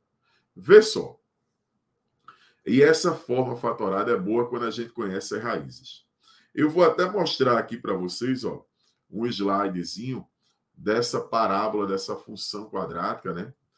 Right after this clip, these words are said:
Que ela vai de R em R, né? X real, Y real. Vê que A é um número, o quê? Real, não nulo, não pode ser zero.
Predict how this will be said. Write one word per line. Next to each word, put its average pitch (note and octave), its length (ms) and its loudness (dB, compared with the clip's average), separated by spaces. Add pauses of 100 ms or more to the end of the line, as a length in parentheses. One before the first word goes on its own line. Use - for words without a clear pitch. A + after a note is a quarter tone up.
(340)
Que G#2 140 -4
ela G#2+ 220 2
vai G2 260 0
de G2+ 160 2
R G2 260 0
em E2+ 100 -6
R, G2+ 380 -2
né? F2 180 -6
X G#2 380 -10
real, F#2+ 500 -4
Y G2 400 -8
real. F2+ 560 -8 (480)
Vê G2+ 300 4
que C3+ 220 4
A G2+ 420 6 (300)
é G#2+ 160 2
um A#2+ 180 0
número, G2+ 760 -4
o G2 160 -8
quê? E2+ 400 -6 (600)
Real, G#2+ 680 0
não A2+ 380 -4
nulo, G#2+ 400 -4
não G#2 140 -10
pode F#2+ 340 -4
ser F2+ 180 -8
zero. F2 460 -8